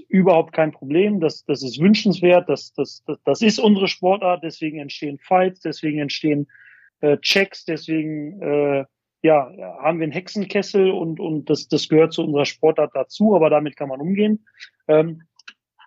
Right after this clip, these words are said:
was letztendlich als Schiedsrichter einfach nervt, ist dieses ständige Hinterfragen, dieses ständige Infragestellen, "Ah, das war doch nichts" oder "Ich hab nichts gemacht" und die machen ständig, äh, das Gleiche oder Schlimmeres.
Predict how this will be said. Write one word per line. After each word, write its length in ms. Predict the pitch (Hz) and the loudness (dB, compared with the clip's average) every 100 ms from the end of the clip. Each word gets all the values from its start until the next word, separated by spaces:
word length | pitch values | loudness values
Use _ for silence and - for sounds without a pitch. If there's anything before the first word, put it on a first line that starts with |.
| _ | _
was 220 | 151 170 | 0 0
letztendlich 500 | 180 170 190 175 160 | -2 -2 -2 -2 0
als 160 | 156 139 | 0 0
Schiedsrichter 420 | 185 160 165 170 | -6 -6 -4 -2
einfach 360 | 156 156 156 - - | -2 0 -2 -4 -10
nervt, 500 | 147 160 180 190 - | -2 2 4 2 -2
ist 180 | 156 - | -14 -10
dieses 280 | 151 147 - | -8 -8 -6
ständige 800 | - - 175 185 190 185 156 170 | -8 -4 -2 -2 -2 -2 0 0
Hinterfragen, 1160 | 135 160 160 143 - - 160 170 170 175 170 | -2 -6 -4 -6 -6 2 4 6 4 0 -10
dieses 280 | 147 139 139 | -10 -8 -6
ständige 680 | - - 175 185 175 165 165 | -6 -2 0 0 0 0 0
Infragestellen, 1120 | 175 143 - 143 147 151 - - 139 143 139 _ _ _ _ - | -2 -6 -2 4 4 2 -4 -2 0 -2 -4 _ _ _ _ 0
"Ah, 380 | 175 170 165 160 - | 2 2 0 -4 -4
das 220 | 147 - | -4 2
war 160 | 175 | 4
doch 180 | 180 160 | 4 2
nichts" 380 | 165 170 165 - | 0 -4 -4 -6
oder 380 | 160 143 139 - _ - | -4 0 -2 -4 _ -6
"Ich 220 | 180 170 | -4 -2
hab 100 | 160 | 0
nichts 320 | 196 - - | 0 -2 -2
gemacht" 460 | 190 180 180 180 - | 0 4 4 4 -2
und 160 | 165 | -10
die 100 | 143 | -6
machen 300 | 156 156 160 | -2 -2 -4
ständig, 600 | 139 - 160 156 143 - - | -10 -4 -2 0 -2 -4 -2
äh, 260 | 156 147 | 2 2
das 260 | 147 151 - | 2 -2 0
Gleiche 560 | 170 190 214 214 202 196 | 4 4 4 2 2 4
oder 260 | 160 147 | 2 0
Schlimmeres. 720 | - 190 214 214 190 196 - | -2 0 2 4 2 0 -2